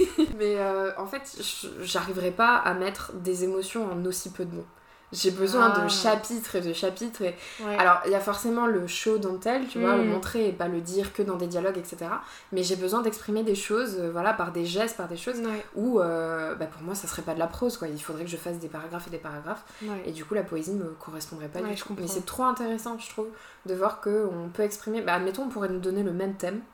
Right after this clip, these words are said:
Speaker 2: Mm.
Speaker 1: et on, on écrirait quelque chose de totalement différent
Speaker 2: Ouais.
Speaker 1: dans des genres totalement différents. Alors qu'on voudrait dire la même chose.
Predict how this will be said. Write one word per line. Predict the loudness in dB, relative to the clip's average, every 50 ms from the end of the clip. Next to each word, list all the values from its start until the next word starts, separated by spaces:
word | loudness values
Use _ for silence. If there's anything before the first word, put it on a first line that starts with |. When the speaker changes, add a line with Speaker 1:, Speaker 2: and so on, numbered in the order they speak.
| -4
Speaker 2:
Mm. | -2 0 0 0 0 -2 -6 -2 4
Speaker 1:
et | 6 6 6
on, | 4 2 -4 -8 -8 -6
on | -4 -4
écrirait | -4 -4 -4 -4 -2 -2 -2 -4
quelque | -6 -10 -10 -8 -6
chose | -2 -2 -2
de | -2
totalement | 0 0 0 0 2 0 0 0
différent | -2 -2 -4 -6 -6 -6 -6 -8 -6 -6
Speaker 2:
Ouais. | -4 -4 -6 -6 -6
Speaker 1:
dans | -4 -4 -2
des | -2 0
genres | -2 -2 -4 -4
totalement | -6 -4 -4 -2 -2 -2 -4
différents. | -6 -8 -10 -12 -14 -14 -16 -20 -20 -10 -6
Alors | -2 -2 -2 -2 -4
qu'on | -6 -8
voudrait | -8 -6 -6 -6 -6 -6
dire | -6 -6 -6 -6
la | -6
même | -6 -6 -8
chose. | -8 -10 -10